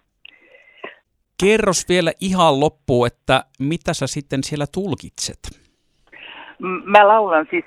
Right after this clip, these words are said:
Speaker 2: sillä tavalla, että mulla on semmoiset peruspiisit aina, mitkä tulee. Eli ne on nämä mun, mun, mun hittibiisin, eli Dolce Vita,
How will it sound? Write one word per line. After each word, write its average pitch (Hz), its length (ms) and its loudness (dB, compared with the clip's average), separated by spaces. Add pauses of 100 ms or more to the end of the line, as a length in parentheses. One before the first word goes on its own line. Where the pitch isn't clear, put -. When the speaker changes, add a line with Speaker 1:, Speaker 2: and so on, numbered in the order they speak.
Speaker 2:
sillä 190 260 4
tavalla, 139 220 6
että 139 120 0
mulla 139 200 4
on 127 100 2
semmoiset 139 340 -2
peruspiisit 143 760 0
aina, 120 220 4
mitkä 120 320 -2
tulee. 139 580 4
Eli 131 200 2
ne 127 120 4
on 123 140 4
nämä 113 160 4
mun, 113 260 -6 (580)
mun, 131 340 -2
mun 131 240 -2
hittibiisin, 147 720 0
eli 123 380 0
Dolce 131 240 2 (100)
Vita, 135 520 0